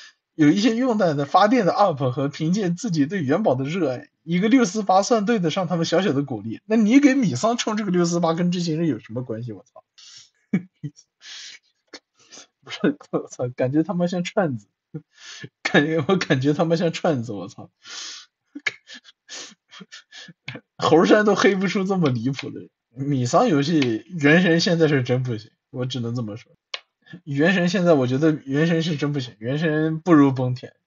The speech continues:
<laughs> 是不是？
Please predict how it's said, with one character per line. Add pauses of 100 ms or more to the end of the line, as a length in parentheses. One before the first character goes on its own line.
(160)
<laughs> (1900)
是
不
是？